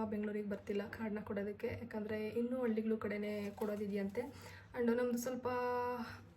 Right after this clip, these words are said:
ವರ್ಕ್ ಕೂಡ ಇದೆ ಊರಲ್ಲಿ. ಆ, ಈ ಸತಿನೂ ಕೂಡ ಹತ್ತಿ ಇಟ್ಟಿದ್ದೀವಿ, ಸುಮಾರು ಸ್ವಲ್ಪ ಜಾಸ್ತಿನೇ ಇಟ್ಟಿದ್ದೀವಿ.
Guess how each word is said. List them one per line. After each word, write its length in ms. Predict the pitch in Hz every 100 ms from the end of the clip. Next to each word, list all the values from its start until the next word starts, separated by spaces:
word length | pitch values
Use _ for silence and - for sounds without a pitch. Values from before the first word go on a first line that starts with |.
| 254
ವರ್ಕ್ 280 | 254 254
ಕೂಡ 140 | - 294
ಇದೆ 300 | 269 233 233
ಊರಲ್ಲಿ. 680 | 226 220 214 208 220 - - - - 233
ಆ, 480 | 233 226 226 226
ಈ 180 | 226 233
ಸತಿನೂ 320 | 226 226 226
ಕೂಡ 140 | 220 208
ಹತ್ತಿ 400 | 208 220 - 226
ಇಟ್ಟಿದ್ದೀವಿ, 420 | 214 202 208 220
ಸುಮಾರು 460 | 233 214 214 220 -
ಸ್ವಲ್ಪ 160 | 202
ಜಾಸ್ತಿನೇ 460 | 196 208 190 240 214
ಇಟ್ಟಿದ್ದೀವಿ. 460 | 208 208 208 240